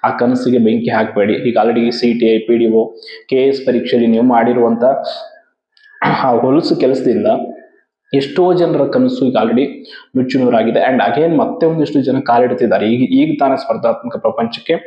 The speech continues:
ಪದವಿ ಮುಗಿಸಿ ಓದೋದಕ್ಕೆ ಬರ್ತಾ ಇರ್ತಾರೆ. ಅಂಥವ್ರ ಕನಸನ್ನ ಕೂಡ ಕೊಲ್ಲಬೇಡಿ. And ನಾನೇ ಸ್ವತಃ ಎಷ್ಟೋ ಜನರ ಅನುಭವದಲ್ಲಿ ಕೇಳಿದ್ದೀನಿ, ಕೆ ಎಸ್ ಇಂಟರ್ವ್ಯೂವರೆಗೂ ಹೋಗಿರ್ತಾರೆ, ಅಷ್ಟು ಪ್ರತಿಭಾನ್ವಿತರು ಇರ್ತಾರೆ,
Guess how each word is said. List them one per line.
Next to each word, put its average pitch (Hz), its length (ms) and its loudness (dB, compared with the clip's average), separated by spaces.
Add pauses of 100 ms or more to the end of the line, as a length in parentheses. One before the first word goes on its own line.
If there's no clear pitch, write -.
(440)
ಪದವಿ 127 260 2
ಮುಗಿಸಿ 120 280 -2
ಓದೋದಕ್ಕೆ 123 460 0
ಬರ್ತಾ 113 260 0
ಇರ್ತಾರೆ. 107 280 0 (460)
ಅಂಥವ್ರ 147 440 2
ಕನಸನ್ನ 123 420 0
ಕೂಡ 120 140 2
ಕೊಲ್ಲಬೇಡಿ. 113 840 0 (380)
And 110 160 2
ನಾನೇ 220 320 2
ಸ್ವತಃ 254 260 0
ಎಷ್ಟೋ 127 580 0
ಜನರ 127 260 0 (500)
ಅನುಭವದಲ್ಲಿ 123 540 2
ಕೇಳಿದ್ದೀನಿ, 120 600 0 (760)
ಕೆ 170 80 2
ಎಸ್ 190 340 2
ಇಂಟರ್ವ್ಯೂವರೆಗೂ 175 680 2
ಹೋಗಿರ್ತಾರೆ, 143 500 0
ಅಷ್ಟು 127 320 0
ಪ್ರತಿಭಾನ್ವಿತರು 135 680 0
ಇರ್ತಾರೆ, - 480 -2